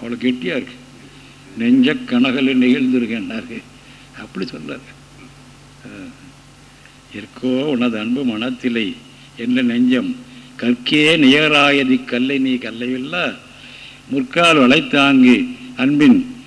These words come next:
மூழ்கிப்பாய் சிற்கோல நாயக சிதம்பர தேவதையான்." சாந்தக சாமி கல்லு தான் வர்ணிக்கிறாங்க. அவர்தம் கண்ணே மரமும்,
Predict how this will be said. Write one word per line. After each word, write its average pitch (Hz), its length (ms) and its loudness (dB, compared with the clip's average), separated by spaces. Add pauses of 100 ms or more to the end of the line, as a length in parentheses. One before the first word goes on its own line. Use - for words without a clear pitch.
(220)
மூழ்கிப்பாய் 123 760 6 (300)
சிற்கோல 131 460 2
நாயக 120 400 4
சிதம்பர 120 400 2
தேவதையான்." 104 760 -12 (640)
சாந்தக 123 300 -2
சாமி 98 300 -10 (1500)
கல்லு 151 460 0 (160)
தான் 160 300 -4
வர்ணிக்கிறாங்க. 117 520 0 (2000)
அவர்தம் 151 840 2
கண்ணே 143 560 4
மரமும், 107 600 -2